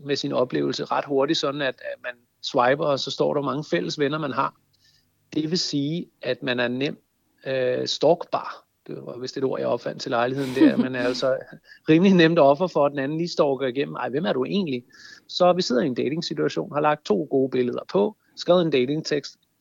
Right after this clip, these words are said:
Men hvis modparten kan se fælles venner, så tager det tre klik for at finde ud af, at profilen ligger der, og bladrer i alle billederne og fuldstændig travlt igennem, altså afhængig af, hvordan privatindstillingerne står.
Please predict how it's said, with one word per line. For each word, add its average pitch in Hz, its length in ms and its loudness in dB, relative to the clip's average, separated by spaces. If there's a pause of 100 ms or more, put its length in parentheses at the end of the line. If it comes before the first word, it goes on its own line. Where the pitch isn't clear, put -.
Men 139 160 2
hvis 123 180 0
modparten 139 480 2
kan 139 100 0
se 185 200 2
fælles 160 340 -2
venner, 147 200 -2
så - 140 -8
tager - 200 -6
det 131 100 -6
tre - 220 -8
klik 139 300 -4
for 143 60 -6
at 120 100 -8
finde 127 160 -2
ud 151 100 0
af, 139 100 -2
at 131 80 -8
profilen 170 420 -8
ligger 120 160 -8 (100)
der, 226 140 2 (300)
og 143 120 -2
bladrer 135 320 2
i 139 180 2
alle 240 200 6
billederne 143 560 2
og 117 80 -8
fuldstændig 139 420 -2 (240)
travlt 123 280 2
igennem, 135 260 -2
altså 123 160 -4
afhængig 123 540 -2
af, 120 60 -2
hvordan 120 240 -6
privatindstillingerne 131 760 -4
står. 127 340 -4